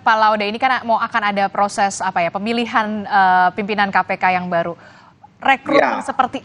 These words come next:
Speaker 1: apa yang seharusnya kemudian bisa menghasilkan pimpinan K P K yang memang benar-benar bisa mengembalikan citra K P K?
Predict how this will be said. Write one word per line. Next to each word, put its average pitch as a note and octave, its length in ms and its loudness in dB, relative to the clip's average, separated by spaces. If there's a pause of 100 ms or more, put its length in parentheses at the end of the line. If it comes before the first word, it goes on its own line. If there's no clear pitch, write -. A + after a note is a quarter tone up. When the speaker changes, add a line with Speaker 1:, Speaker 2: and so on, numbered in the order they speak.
Speaker 1:
apa C4+ 240 0
yang A#3+ 160 0
seharusnya A3+ 720 -4
kemudian G#3 480 -2
bisa G3 240 -2
menghasilkan G#3 880 -2
pimpinan G#3 480 -4
K G3 160 0
P G#3 80 -2
K A3 160 2
yang G3 160 0
memang F#3 320 -4
benar-benar F#3+ 480 0 (320)
bisa G3 320 -2
mengembalikan G#3+ 880 2 (160)
citra G#3+ 640 -2
K - 160 -10
P - 160 -8
K? - 80 -12